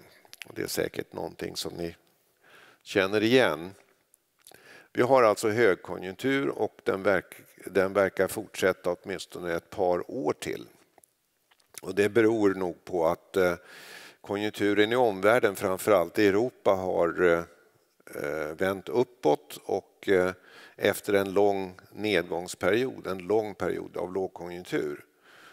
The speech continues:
och, eh, vi kan säkert räkna med att det kommer att fortsätta ett antal år. Så vi, Sverige kommer att få ett starkt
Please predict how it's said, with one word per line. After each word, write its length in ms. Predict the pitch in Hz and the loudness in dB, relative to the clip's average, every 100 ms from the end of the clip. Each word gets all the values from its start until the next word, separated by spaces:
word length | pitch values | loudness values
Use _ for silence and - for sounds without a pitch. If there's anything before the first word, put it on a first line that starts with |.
| _ | _
och, 380 | - 95 - - | -8 -8 -8 -8
eh, 120 | 101 | -4
vi 120 | 98 92 | -4 0
kan 180 | 104 | 0
säkert 400 | 98 110 98 107 | 4 2 2 2
räkna 300 | 107 92 98 | 2 2 -4
med 160 | 90 90 | -6 -6
att 100 | - | -6
det 80 | - | -8
kommer 240 | - 92 | -8 -8
att 80 | 101 | -6
fortsätta 680 | - 113 - 151 160 - 101 | -6 -8 -2 -2 0 0 0
ett 140 | 92 | 2
antal 440 | 95 82 - 78 - | 0 -2 -6 -6 -6
år. 220 | 64 65 | -10 -14
Så 140 | - 92 | -10 -8
vi, 160 | 95 - | -8 -8
Sverige 360 | 104 101 104 | 2 4 4
kommer 280 | 107 101 101 | 0 -6 -2
att 140 | 101 95 | -2 -2
få 240 | 95 90 | -6 -4
ett 140 | 90 | -4
starkt 560 | - - 98 95 - | -2 2 2 2 -6